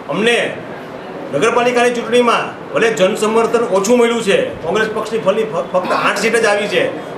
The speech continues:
પણ અમે સિહોરની જનતાને એક પ્રોમિસ આપીએ છીએ કે સિહોર નગરપાલિકામાં કોઈ પણ ભ્રષ્ટાચાર થતો હશે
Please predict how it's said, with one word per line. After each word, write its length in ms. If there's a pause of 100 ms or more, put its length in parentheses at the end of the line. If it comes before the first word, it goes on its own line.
પણ 80
અમે 140
સિહોરની 400
જનતાને 680 (320)
એક 260
પ્રોમિસ 300
આપીએ 300
છીએ 340 (200)
કે 80
સિહોર 340
નગરપાલિકામાં 920 (300)
કોઈ 140
પણ 160
ભ્રષ્ટાચાર 420
થતો 260
હશે 340